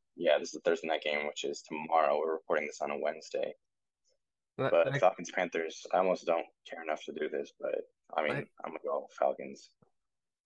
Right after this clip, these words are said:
Speaker 2: you can go Falcons?
Speaker 1: Yeah.
Speaker 2: E-, even though, even though you got Foreman on your fantasy team? <laughs>
Speaker 1: Eh, he dropped me a cool four point seven points last week, so I think it's fine.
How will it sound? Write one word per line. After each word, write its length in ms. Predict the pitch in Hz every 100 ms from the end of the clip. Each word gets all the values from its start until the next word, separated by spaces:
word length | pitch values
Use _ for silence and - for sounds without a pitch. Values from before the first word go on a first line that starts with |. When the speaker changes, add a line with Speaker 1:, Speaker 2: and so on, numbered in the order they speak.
| _
Speaker 2:
you 160 | - 127
can 60 |
go 120 | 123 113
Falcons? 680 | 110 120 123 139 147 - _ _ _ _ _ _ _ _ -
Speaker 1:
Yeah. 160 | - - _ _ _ _
Speaker 2:
E-, 220 | 143 143 -
even 240 | 151 156 151
though, 180 | 147 -
even 240 | 143 147
though 120 | 151
you 180 | 147 139
got 500 | 139 131 117 107 -
Foreman 520 | - 131 135 147 165 160 _ _ _
on 120 | 120
your 100 | 131
fantasy 440 | 123 131 139 - 147
team? 320 | - 170 170 -
<laughs> 40 | - _ _ 95
Speaker 1:
Eh, 200 | 95 92
he 120 | 101
dropped 220 | 113 101
me 60 | 95
a 40 |
cool 220 | - 104
four 260 | - 117 107
point 220 | 107 98
seven 260 | 101 92 90
points 320 | 95 85 -
last 260 | 78 -
week, 200 | 107 78 - - _ _ _ _ _
so 340 | - 80 78 - _ _ -
I 40 | -
think 180 | 85 82
it's 160 | -
fine. 300 | - 67 143